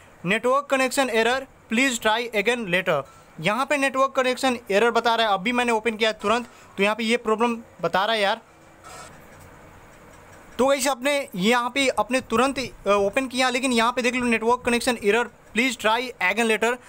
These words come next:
तो यहाँ पे, यहाँ पे रिफ्रेश करते हैं दोबारा से, क्या होता है। रिफ्रेश हो जा भाई, रिफ्रेश हो जा, रिफ्रेश करके देख लेते हैं एक बार। यार शेयर मार दो, हो जाएगा, घबराने वाली कोई भी बात नहीं है।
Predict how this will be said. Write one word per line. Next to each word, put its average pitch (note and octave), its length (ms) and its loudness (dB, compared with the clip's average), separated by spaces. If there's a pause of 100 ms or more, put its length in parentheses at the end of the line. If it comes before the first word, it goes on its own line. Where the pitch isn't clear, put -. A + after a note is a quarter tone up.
(180)
तो F3+ 60 0
यहाँ A3+ 180 2
पे, C4 120 0
यहाँ A3+ 260 2
पे A3+ 100 2
रिफ्रेश G#3 380 -2
करते B3 240 0
हैं B3 120 2
दोबारा G3+ 320 0
से, B3+ 240 0 (280)
क्या G#3 140 2
होता A3 300 0
है। C4 160 0 (320)
रिफ्रेश A#3 380 0
हो A3+ 80 2
जा A3+ 140 4
भाई, G#3+ 180 2
रिफ्रेश G3 440 0
हो F#3 120 0
जा, G#3 260 2 (680)
रिफ्रेश E3+ 360 0
करके A3+ 240 0
देख A3+ 160 0
लेते A#3 200 2
हैं A3+ 60 2
एक G#3+ 120 -4
बार। A#3+ 200 -2 (520)
यार G3 140 2
शेयर A3+ 200 0
मार A#3+ 220 0
दो, B3+ 160 2 (160)
हो F3 180 2
जाएगा, A#3+ 340 2
घबराने G3 360 0
वाली A3 160 0
कोई G#3+ 180 0
भी A3 80 -2
बात F#3+ 260 -4
नहीं G3+ 120 -2
है। A#3+ 140 -4